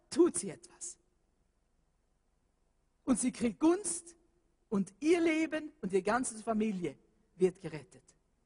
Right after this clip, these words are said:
Noch dazu, diese Rahab wird im Neuen Testament in Hebräer elf als Glaubenheldin, Glaubensheldin wird sie geschrieben. Was für ein Unterschied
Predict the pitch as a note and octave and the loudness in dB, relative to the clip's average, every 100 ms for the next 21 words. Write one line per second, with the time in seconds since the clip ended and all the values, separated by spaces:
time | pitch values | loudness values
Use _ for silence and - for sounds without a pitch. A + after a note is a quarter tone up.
0 | _ _ _ C#4+ F4+ A4+ - B3+ - A#3 | _ _ _ 2 4 4 4 0 0 -2
1 | A3+ D4+ - _ _ _ _ _ _ _ | -2 -2 -8 _ _ _ _ _ _ _
2 | _ _ _ D#4+ - E4 C#4 D4+ D#4+ C4 | _ _ _ 4 4 2 2 4 4 6
3 | B3 C4 _ _ _ _ _ G3 E4 D#4+ | 4 2 _ _ _ _ _ 2 2 4
4 | C#4 A#3+ C#4+ E4+ F4+ C#4+ C4+ C4 B3 C#4 | 2 4 6 4 2 -2 0 2 2 2
5 | C4+ C4+ - - B3+ A#3+ B3 C4 B3+ A#3 | 2 0 -4 -4 2 2 2 2 2 2
6 | A#3+ G#3+ G3+ - _ - F#3+ F3+ A#3 C#4 | 2 2 0 -6 _ -4 -4 4 4 4
7 | C4 A3+ - - G3+ B3 G#3+ D#3+ G#3 B2+ | 2 -2 -4 0 4 4 4 0 -6 -8
8 | - _ _ _ _ _ _ _ C#4+ D#4 | -20 _ _ _ _ _ _ _ 0 2
9 | D#4 C4 - _ - F#4+ E4 A3 G#3+ C3 | 2 -2 -6 _ 2 4 4 2 -2 -4
10 | - _ _ _ _ _ _ _ _ _ | -18 _ _ _ _ _ _ _ _ _
11 | _ _ _ F#3+ A3+ - G#3 F#3+ - _ | _ _ _ -2 -2 0 -4 -8 -12 _
12 | - F3+ - D3 - _ _ _ _ _ | -14 -14 -12 -16 -18 _ _ _ _ _
13 | _ _ _ _ _ _ _ _ _ _ | _ _ _ _ _ _ _ _ _ _
14 | - A4+ A#4 - F#4 F4+ G#4+ A#4 A#4 - | 0 2 2 2 2 4 0 2 0 2
15 | A#3+ - - | -2 -2 -12